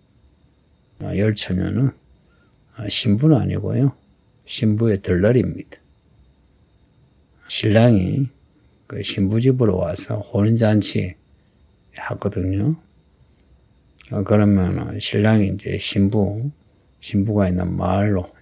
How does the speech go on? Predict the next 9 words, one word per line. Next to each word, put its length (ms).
이제 200
들어와야죠. 720
그때 240
신부 380
들러리들이 1000
신랑을 600
맞이하러 800
가는 280
겁니다. 400